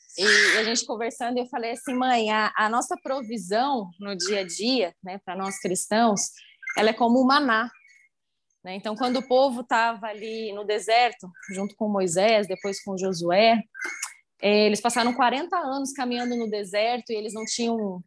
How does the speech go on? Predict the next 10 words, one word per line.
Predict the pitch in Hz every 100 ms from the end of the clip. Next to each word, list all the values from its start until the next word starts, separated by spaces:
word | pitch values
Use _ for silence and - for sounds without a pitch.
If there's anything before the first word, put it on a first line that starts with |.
| _
comida, | 226 202 247 285 226
não | 214 208
tinham | - 220 190
água, | 190 240 254 233 220 214 - - - _ _ _ _ _
não | 214
tinham | 233 302
nada, | 277 240 226
e | 220
Deus | 226 254
provia. | - 269 247 240 240 190